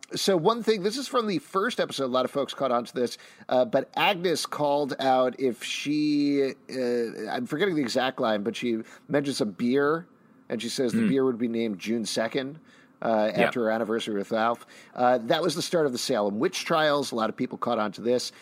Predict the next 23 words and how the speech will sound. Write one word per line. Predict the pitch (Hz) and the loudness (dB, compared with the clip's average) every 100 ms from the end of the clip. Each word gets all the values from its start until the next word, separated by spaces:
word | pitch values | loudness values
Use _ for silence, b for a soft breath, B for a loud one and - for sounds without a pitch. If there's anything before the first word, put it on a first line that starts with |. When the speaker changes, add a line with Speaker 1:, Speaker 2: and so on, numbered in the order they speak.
| b | b
Speaker 1:
Certainly | - 139 127 | -6 -2 0
there's | 117 107 | -2 -2
been | 104 | -4
a | |
fair | - 139 120 | -2 0 2
amount | 113 107 | 0 -2
of | |
speculation | - 117 104 110 104 104 | -4 -4 -2 -2 -4 -4
about | 98 101 | -8 -6
what's | 98 | -4
going | - 107 | -2 0
on | 104 95 | 0 -2
with | 90 | -2
Agnes. | 127 120 120 113 - | -2 0 0 -2 -4
I'm | 98 | -6
sure | 139 | -2
we'll | 107 101 | 0 0
have | 98 | 0
more | 95 107 98 | 2 2 2
this | 110 - | 0 0
episode | 104 85 107 95 | -4 -2 -2 -2
as | 87 | 0
well. | 110 135 131 | 2 4 4